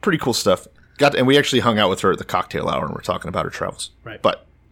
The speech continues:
Speaker 1: my point that I'm getting to now, the talk that I really wanna focus on, there was this really cool talk by a, a grad student focused on conspiracy theories and how they relate to the hero's journey.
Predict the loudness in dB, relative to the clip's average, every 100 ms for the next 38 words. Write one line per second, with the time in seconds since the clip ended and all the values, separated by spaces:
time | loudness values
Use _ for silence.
0 | _ _ -6 -6 0 -2 -2 _ _ _
1 | _ _ -8 -6 -2 -2 -4 -6 -6 -6
2 | -8 0 0 0 -4 -2 -2 -2 -2 -4
3 | -4 -6 -6 -8 -20 -20 -20 -8 0 2
4 | 2 0 -2 -4 -4 0 0 2 0 0
5 | 2 0 0 -6 -4 0 2 2 0 0
6 | 0 -2 -4 -8 -2 0 2 0 -2 -2
7 | -4 -10 -20 -20 _ -14 -2 -2 0 -6
8 | -4 0 0 -2 -6 -10 _ _ _ _
9 | _ _ -8 -6 -2 0 2 0 -4 -4
10 | -2 -2 -2 -2 -4 -4 -4 -2 2 2
11 | 4 2 0 0 -2 -4 -8 -12 _ -4
12 | -4 -2 -2 -2 -2 -4 -4 -8